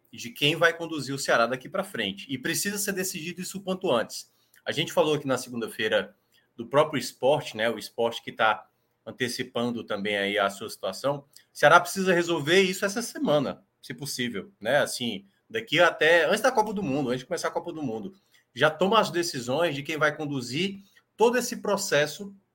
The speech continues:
pra esse momento, né? Fazer logo essa transição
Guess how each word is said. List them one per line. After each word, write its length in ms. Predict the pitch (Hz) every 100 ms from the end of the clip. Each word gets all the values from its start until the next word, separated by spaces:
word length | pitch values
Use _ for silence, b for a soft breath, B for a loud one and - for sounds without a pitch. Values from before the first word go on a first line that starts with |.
| _ _ _ _ - -
pra 200 | - 147
esse 200 | 147 175
momento, 480 | 175 170 135 131 101
né? 140 | 98
Fazer 460 | 110 117 123 131 b b b
logo 200 | 120 123
essa 180 | 139 151
transição 800 | 143 139 139 143 139 - 139 175